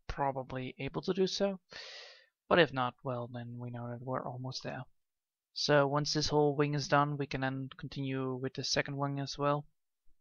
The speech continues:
Well, that's the idea. Uh, let's go for full screen mode. So yeah, um, let's get started.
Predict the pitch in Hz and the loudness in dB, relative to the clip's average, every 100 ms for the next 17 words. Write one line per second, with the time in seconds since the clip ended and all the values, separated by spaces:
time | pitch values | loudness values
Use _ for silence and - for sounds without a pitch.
0 | _ _ _ _ _ _ _ _ _ - | _ _ _ _ _ _ _ _ _ -12
1 | - - _ - 151 143 - - 131 127 | -12 -20 _ 4 6 6 2 -2 -2 -2
2 | 139 131 - _ _ _ _ - _ _ | 0 0 -4 _ _ _ _ -20 _ _
3 | _ _ _ _ _ _ _ _ _ _ | _ _ _ _ _ _ _ _ _ _
4 | - 135 123 127 - - 131 - - 143 | -8 -6 -6 -8 -8 -10 -10 -12 -10 -6
5 | - - - - - _ _ - - - | -4 -6 -10 -12 -14 _ _ -20 -18 -14
6 | - - - - - - - 202 220 285 | -12 -12 -14 -16 -20 -14 0 4 6 4
7 | 320 247 - _ - 165 165 165 160 - | 4 2 0 _ 6 8 8 6 -2 -4
8 | - - - - - - - _ _ _ | -12 -16 -16 -16 -16 -18 -20 _ _ _
9 | _ _ _ _ 226 - 185 - 196 196 | _ _ _ _ 0 2 0 4 6 6
10 | - | 2